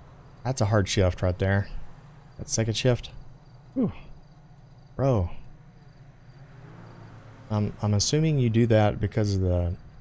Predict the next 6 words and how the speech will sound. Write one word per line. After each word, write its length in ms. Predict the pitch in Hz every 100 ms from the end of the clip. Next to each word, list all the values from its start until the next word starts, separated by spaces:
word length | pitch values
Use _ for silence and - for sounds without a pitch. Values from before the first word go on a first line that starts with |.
| -
the 100 | - 92
pay 380 | 98 107 135 - -
increase. 520 | 120 123 143 147 - - - -
<laughs> 260 | - -
I'm 80 | 135
hoping. 420 | - 117 135 -